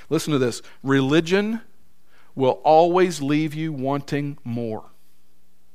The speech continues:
Okay? Yeah, I mean, I, I bash religion all the time. This is why. Because you might be really good at the do's and don'ts, and you may be able to keep the list perfectly, but there is no uncertainty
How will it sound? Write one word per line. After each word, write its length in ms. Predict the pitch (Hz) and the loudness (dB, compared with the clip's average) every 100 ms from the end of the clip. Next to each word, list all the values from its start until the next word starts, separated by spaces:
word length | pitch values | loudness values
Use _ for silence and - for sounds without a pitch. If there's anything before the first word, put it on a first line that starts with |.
| - - - | -16 -16 -4
Okay? 260 | 135 143 | 0 0
Yeah, 140 | 131 120 | 2 0
I 140 | 123 | 2
mean, 120 | 131 | 2
I, 140 | 131 131 | 2 2
I 120 | 127 | 2
bash 420 | 127 139 156 170 | 4 6 6 4
religion 400 | 175 165 160 135 | 0 2 2 0
all 220 | 123 127 143 | 0 0 0
the 80 | |
time. 400 | 147 165 143 104 - - | 0 0 0 -2 -8 -6
This 220 | 135 135 | -4 0
is 120 | 156 147 | -2 2
why. 440 | 175 185 107 - - - - - | 2 2 -2 -10 -16 -18 -16 -4
Because 340 | 143 151 123 | 6 6 6
you 140 | 151 240 | 4 6
might 240 | 220 185 | 6 6
be 140 | 156 143 | 4 2
really 420 | 135 185 240 220 | 2 4 4 2
good 420 | 139 180 151 143 | 4 6 8 6
at 200 | 143 135 | 4 0
the 80 | 135 | -2
do's 420 | 117 170 175 170 | 0 0 2 -2
and 220 | - 143 | -2 0
don'ts, 320 | 147 147 120 - | 2 2 0 -4
and 160 | 131 | 0
you 100 | 208 | 2
may 140 | 240 220 | 4 4
be 140 | 214 | 6
able 120 | 208 | 6
to 100 | 165 | 6
keep 380 | - - 240 220 | 2 0 0 4
the 120 | 214 | 4
list 380 | 202 202 151 - | 6 4 4 -2
perfectly, 840 | - - 240 - 175 - 120 113 - - - - | -14 2 2 4 -4 -4 -4 -6 -10 -16 -16 -2
but 160 | 139 135 | -2 6
there 180 | 185 202 | 6 8
is 240 | 160 135 | 4 0
no 580 | 147 160 190 214 226 233 - - 156 | 0 2 4 6 4 2 -6 -6 0
uncertainty 880 | 165 - - 190 175 - 165 165 | 0 0 2 4 2 2 2 2